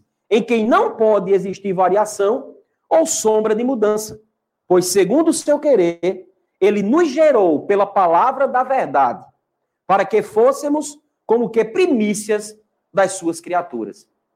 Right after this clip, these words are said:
Eu tenho certeza, queridos, que o Espírito Santo inspirou Tiago a es-, a escrever essa passagem aqui pra justamente coibir, não é, paralisar os religiosos de plantão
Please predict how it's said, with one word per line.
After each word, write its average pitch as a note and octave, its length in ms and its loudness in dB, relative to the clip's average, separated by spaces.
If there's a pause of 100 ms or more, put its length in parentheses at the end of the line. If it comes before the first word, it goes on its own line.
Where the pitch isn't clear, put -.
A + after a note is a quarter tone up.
(400)
Eu G#3+ 140 4
tenho C#4+ 200 4
certeza, D#4 720 0
queridos, C#3+ 320 -2
que G3+ 100 -6
o G#3 40 -2
Espírito G#3+ 360 -4
Santo - 400 -10 (280)
inspirou G3+ 480 2
Tiago C3 540 2 (320)
a C#3+ 160 2
es-, - 280 -4
a D#3 120 2
escrever F3+ 520 0
essa A#3 200 -6
passagem D#3+ 500 -2
aqui A#2+ 380 -12 (920)
pra F#3+ 200 2
justamente G3 880 -2 (200)
coibir, F3 760 -2 (280)
não B2+ 120 -6
é, F3+ 120 0
paralisar E3+ 1200 -2 (960)
os E3+ 180 -4
religiosos G3+ 680 0
de A3+ 100 -6
plantão C3 680 -6